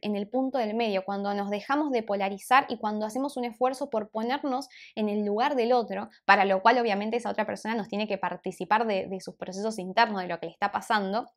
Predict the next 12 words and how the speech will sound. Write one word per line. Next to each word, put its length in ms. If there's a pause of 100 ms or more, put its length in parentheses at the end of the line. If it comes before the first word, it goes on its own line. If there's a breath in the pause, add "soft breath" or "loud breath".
(480)
y 60
nosotros 320
tenemos 240
que 80
estar 180
abiertos 500
a 60
recibirlo, 600 (240 loud breath)
y 100
recién 420
ahí 200
podemos 400